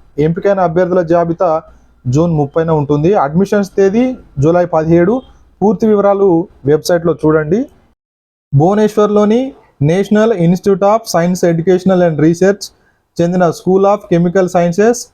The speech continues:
సమ్మర్ ఇంటర్న్‌షిప్ ప్రోగ్రాంలో ప్రవేశానికి దరఖాస్తులు ఆహ్వానిస్తోంది. అర్హత గుర్తింపు పొందిన కళాశాల నుంచి కెమిస్ట్రీ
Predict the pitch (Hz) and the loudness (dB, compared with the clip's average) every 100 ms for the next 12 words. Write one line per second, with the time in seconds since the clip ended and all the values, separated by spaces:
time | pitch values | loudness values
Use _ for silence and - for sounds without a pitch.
0 | _ - 160 180 214 208 180 196 190 190 | _ -6 -4 0 0 0 0 0 -2 -2
1 | 202 196 - 170 165 170 180 175 180 160 | -2 -2 -4 -2 0 0 0 0 0 0
2 | 165 160 165 156 160 147 147 156 156 156 | 0 0 -2 0 0 0 -2 -4 -2 0
3 | 143 139 151 151 - 156 156 240 - _ | 2 0 -2 -2 -2 -4 -2 -2 -6 _
4 | _ _ - 139 175 208 214 247 247 - | _ _ -6 -4 -2 -2 0 -2 -2 -12
5 | 165 151 170 220 208 202 202 190 - 170 | -6 -2 -2 -2 -2 -2 -2 0 -2 0
6 | 175 170 180 175 170 165 170 160 160 170 | 0 0 0 0 0 -2 -2 0 0 -2
7 | - 196 214 | 0 -2 -2